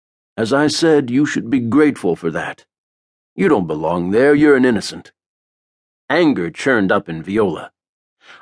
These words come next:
"I'm not an innocent," she lied. "I'm a widow, and I'm here to find some pleasures."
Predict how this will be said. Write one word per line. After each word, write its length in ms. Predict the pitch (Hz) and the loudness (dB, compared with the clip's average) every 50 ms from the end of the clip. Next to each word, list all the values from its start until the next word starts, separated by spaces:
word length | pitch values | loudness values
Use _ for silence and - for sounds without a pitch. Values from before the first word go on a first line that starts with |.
| - - | -4 -2
"I'm 300 | 240 254 226 214 190 180 | 0 2 2 2 4 4
not 240 | 214 254 302 - - - | 4 2 2 0 0 -2
an 140 | 180 180 - - | -2 -2 0 0
innocent," 400 | - 170 147 - 156 117 - - _ _ _ _ _ _ _ - | 0 0 0 0 -2 -4 -6 -10 _ _ _ _ _ _ _ -6
she 140 | - 123 | -4 -2
lied. 440 | 95 90 85 80 78 76 78 - - _ _ _ _ _ _ _ _ _ _ _ - | -2 -2 -2 -4 -4 -8 -12 -18 -20 _ _ _ _ _ _ _ _ _ _ _ -2
"I'm 160 | 254 254 233 | 2 4 4
a 60 | 226 | 4
widow, 500 | 208 196 247 220 160 143 117 113 120 - _ _ _ _ _ - | 4 4 4 4 4 4 2 0 -2 -4 _ _ _ _ _ 0
and 100 | 233 233 | 0 2
I'm 120 | 233 233 | 2 2
here 160 | - 311 285 | 2 0 0
to 80 | - 220 | 0 0
find 300 | - 240 226 220 208 - | 0 2 2 2 2 2
some 240 | - 202 196 180 - - - _ _ _ _ _ _ _ _ _ _ - | 2 2 2 0 -2 -4 -12 _ _ _ _ _ _ _ _ _ _ -2
pleasures." 560 | - 262 233 175 - 131 95 - - - | 2 2 2 2 2 0 -2 -4 -6 -10